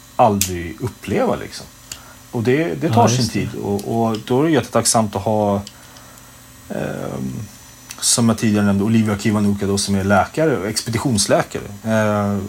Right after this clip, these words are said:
Speaker 1: som är
Speaker 2: Ja.
Speaker 1: liksom insatt i de här frågorna. Så man kan bolla med, "Ja, men hur gör jag om jag får en brännskada där ute?" Eller Hur hanterar man bäst ett, infekterat sår på handen som kommer fortsätta vara blöt i, i elva dagar till, liksom.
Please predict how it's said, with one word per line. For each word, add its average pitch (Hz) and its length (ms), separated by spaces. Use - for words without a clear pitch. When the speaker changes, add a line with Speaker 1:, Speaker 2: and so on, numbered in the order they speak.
Speaker 1:
som 110 320
är 123 100
Speaker 2:
Ja. 120 80
Speaker 1:
liksom 104 240
insatt 113 500
i - 20
de 107 100
här 95 100
frågorna. 78 380
Så - 100
man 110 100
kan 107 200
bolla 113 360
med, 107 180
"Ja, 160 80
men 170 100
hur 170 180
gör 202 260
jag 202 120
om 151 60
jag 135 80
får 147 100
en 123 100
brännskada 101 480
där 95 140
ute?" 90 220
Eller 101 140
Hur 127 180
hanterar 135 460
man 143 180
bäst 110 320
ett, 104 200
infekterat 110 760
sår 104 500
på 113 80
handen 101 460
som 107 180
kommer 107 240
fortsätta 107 440
vara 131 120
blöt 104 440
i, 95 340
i 101 180
elva 101 280
dagar 98 220
till, 90 240
liksom. - 260